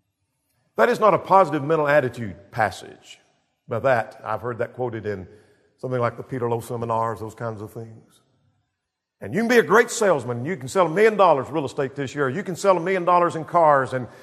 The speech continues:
and you could be a millionaire, be a great ball player if you just put your mind to it because you can do all things through Christ. That's not what he's talking about. He's saying, "I can obey any command. I can bear any trial. I can do anything God expects of me."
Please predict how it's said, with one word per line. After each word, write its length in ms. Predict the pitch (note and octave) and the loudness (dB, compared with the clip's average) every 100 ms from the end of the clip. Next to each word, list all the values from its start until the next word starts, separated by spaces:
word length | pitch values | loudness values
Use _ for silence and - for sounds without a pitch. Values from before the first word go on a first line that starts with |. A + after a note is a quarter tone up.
| - | -4
and 320 | - E3 D3 E3+ | 4 4 4 -2
you 80 | |
could 140 | A#3 F#3+ | -6 2
be 100 | G#3 | 2
a 40 | |
millionaire, 280 | F#3+ F#3 F3 | 4 2 2
be 120 | D#3+ | 2
a 40 | F3+ | 4
great 240 | A3 G#3+ | 2 4
ball 200 | A#3 G#3+ | 4 4
player 320 | - E3 C#3+ - - | 4 2 2 -2 0
if 200 | G3 A3 | 0 0
you 120 | B3 | -4
just 140 | B3+ | -2
put 180 | B3+ B3 | -2 -2
your 100 | A#3 | 2
mind 280 | A3 F3 D3 | 4 4 2
to 60 | |
it 20 | F3+ | 2
because 200 | E3+ D3 | 2 0
you 60 | |
can 60 | E3 | 2
do 100 | D#3+ | 6
all 160 | F#3+ | 6
things 260 | F#3+ F#3+ F3+ | 6 0 0
through 140 | F3+ | -2
Christ. 240 | E3+ D3 A2+ | 2 0 0
That's 120 | A3+ | -6
not 100 | A3 | -4
what 100 | D3+ | -6
he's 80 | G#2 | -4
talking 380 | A#2 F#2 G2 F2 | -4 -4 -8 -14
about. 340 | D#2+ G2 - _ _ _ _ _ _ _ _ _ _ _ _ _ _ _ _ _ _ _ _ _ | -14 -16 -20 _ _ _ _ _ _ _ _ _ _ _ _ _ _ _ _ _ _ _ _ _
He's 100 | D#3+ | -8
saying, 200 | G3 F3 | -4 -2
"I 100 | E3 | -4
can 160 | D#3 C#3 | -4 -4
obey 280 | C3 C3 | -2 -4
any 120 | C3+ B2 | -4 -8
command. 420 | A2+ C3 A2 G#2 | -8 -6 -6 -6
I 60 | |
can 140 | A2 A2+ | -8 -4
bear 220 | A#2+ A2+ | -4 -4
any 160 | G#2 F#2+ | -8 -10
trial. 320 | - B2+ G#2+ | -6 -4 -4
I 60 | |
can 160 | A2 G#2+ | -6 -10
do 100 | G#2 | -10
anything 320 | C#3 C#3 C3+ | -10 -10 -8
God 200 | A#2 G#2+ | -6 -8
expects 500 | - - F#3+ G#3 - | -10 -12 -12 -12 -16
of 120 | - | -20
me." 120 | E2+ | -20